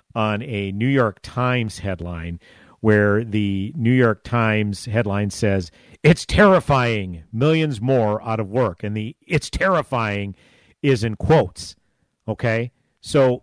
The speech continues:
first of all, headlines, you, you are not suppo-, you know, you typically don't put quotes like that in headlines.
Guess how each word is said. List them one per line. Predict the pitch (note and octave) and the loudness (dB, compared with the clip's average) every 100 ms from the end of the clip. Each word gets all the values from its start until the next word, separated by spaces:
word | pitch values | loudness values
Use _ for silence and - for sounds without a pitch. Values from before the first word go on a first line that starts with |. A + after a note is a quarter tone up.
| _ | _
first | - C4 - | -2 -2 0
of | F3 | 0
all, | C#3 - | 0 -2
headlines, | D#3+ F#3 C#3 A#2+ A#2 A2+ - _ _ _ _ _ | -6 -6 -4 -4 -6 -8 -14 _ _ _ _ _
you, | D3+ C#3+ | -8 -8
you | - - D#2 D2 - | -8 -20 _ _ -8
are | D3+ | -2
not | D3+ - | -2 -2
suppo-, | - D3 C3 | -2 -2 -2
you | - D3+ | -6 -2
know, | B2+ A2 - _ - | 0 -2 -8 _ -6
you | C#3+ | -2
typically | - A3 F#3+ D3+ C#3 A#2+ _ _ _ | 0 2 2 0 0 -2 _ _ _
don't | D#3+ D#3 - | -2 -2 0
put | D3+ - | -2 -2
quotes | C3 B2+ - B2 | -2 -2 -2 -4
like | A#2 - | -4 -2
that | A#2 A#2+ _ _ | -4 -4 _ _
in | G#2+ | -12
headlines. | D#2 G#2 A#2+ B2 C#3+ F#3+ F#3 | -8 -4 -2 0 0 -4 -6